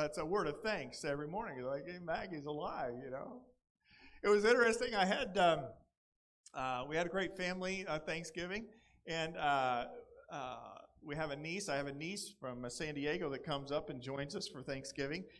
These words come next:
And, uh, she brought a box, and she lives in a condo, a small condo, one-bedroom condo. And she had this box. She didn't really want the stuff. She maybe thought we might like it. And she says, "You know, can I,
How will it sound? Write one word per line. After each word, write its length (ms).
And, 240
uh, 140
she 180
brought 320
a 60
box, 800
and 180
she 580
lives 280
in 80
a 80
condo, 840
a 60
small 300
condo, 340
one-bedroom 520
condo. 380
And 80
she 100
had 160
this 160
box. 420
She 140
didn't 160
really 220
want 260
the 80
stuff. 420
She 120
maybe 280
thought 300
we 160
might 300
like 340
it. 160
And 140
she 120
says, 300
"You 120
know, 100
can 200
I, 120